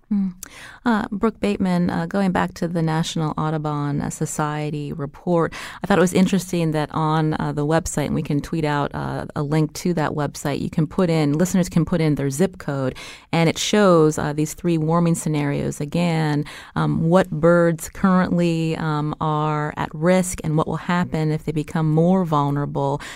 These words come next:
Can you walk us through some of, of the birds, uh, in Connecticut? I, I think there's a couple, uh, the American goldfinch, uh, uh, the American black duck, the eastern whippoorwill. Uh, again, these are all,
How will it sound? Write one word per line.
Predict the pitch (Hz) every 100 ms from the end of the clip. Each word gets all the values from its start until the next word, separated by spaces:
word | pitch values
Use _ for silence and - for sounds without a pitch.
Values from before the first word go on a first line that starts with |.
| -
Can | - 247
you | 254
walk | 202 214 -
us | 254
through | - 254 254
some | - 240
of, | 240
of | 233 214
the | 208
birds, | 196 208 214 214 214
uh, | 208 196 190
in | 202 202
Connecticut? | 202 190 202 202 208
I, | 180
I | 175
think | 190 180
there's | 170
a | 175
couple, | 185 180 160
uh, | 151
the | 156
American | 156 170 180 170
goldfinch, | 156 170 175 165 - 143 - - - -
uh, | 143 135 139 - - -
uh, | 156 147 143
the | 147 151 147 151
American | 180 185 185 160
black | 156 170 170 -
duck, | 170 - - -
the | 156 -
eastern | 214 180 208 160
whippoorwill. | 170 185 160 143 143 135 127 131 -
Uh, | 151 -
again, | 175 190 175
these | 165 175
are | 165
all, | 165 175 180